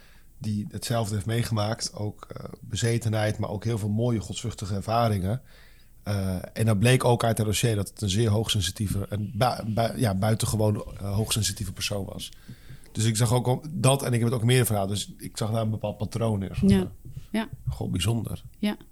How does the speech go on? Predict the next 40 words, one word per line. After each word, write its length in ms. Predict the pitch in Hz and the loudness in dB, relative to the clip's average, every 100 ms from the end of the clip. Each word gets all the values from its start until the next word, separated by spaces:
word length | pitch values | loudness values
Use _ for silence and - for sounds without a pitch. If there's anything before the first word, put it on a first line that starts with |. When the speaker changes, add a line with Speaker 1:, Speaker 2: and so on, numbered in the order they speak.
| - - - - - | -20 -20 -20 -20 -2
Speaker 2:
Ja, 180 | 208 226 | 4 6
het 80 | 220 | 6
wordt 160 | 185 175 | 4 2
ook 80 | |
wel 100 | 165 156 | 2 2
vaker 280 | 156 156 156 | 0 0 0
in, 80 | |
eh, 140 | 151 151 | 2 0
met 140 | 151 156 | -2 -4
elkaar 200 | - 151 | -4 -2
in 60 | 151 | -2
verband 340 | 156 156 160 | 0 2 0
gelegd. 340 | - 175 147 | 0 0 2
En 120 | 165 160 | 4 4
Speaker 1:
Ja. 60 | |
Speaker 2:
ik 60 | - | 4
weet 140 | 160 | 4
niet 180 | 160 151 | 4 2
of 100 | 151 | 0
dat, 280 | 160 151 - | 0 -2 -4
eh, 160 | - 156 | -8 -8
op 160 | 147 - | -6 -4
alle 160 | 156 | -4
vlakken 420 | 143 156 - 185 - - | 0 -2 0 -4 -4 -4
kan, 260 | - 185 202 | 0 2 2
zeg 240 | 185 180 | 2 2
maar. 300 | 180 185 269 - - - - - - | 2 2 2 0 -10 -14 -14 -18 -4
Maar, 260 | 165 160 160 | 2 4 2
eh, 260 | - 156 156 | 0 -4 -2
want 140 | 151 | 0
hoogsensitiviteit 760 | 147 147 156 151 156 143 156 156 | 2 2 2 2 0 -2 -2 -4
wordt 140 | 151 | -4
veel 160 | - 160 | 0 2
meer 140 | 156 147 | 4 2
tegenwoordig 400 | 147 147 143 - | 0 0 -2 -2
ge-, 120 | 143 | -6
ehm, 260 | - 151 151 143 147 - | -6 -4 -2 -2 -4 -8
gekaderd 500 | - 151 156 160 151 | -8 -4 -2 -2 -2
als 100 | 139 | 0
een, 180 | 147 | 0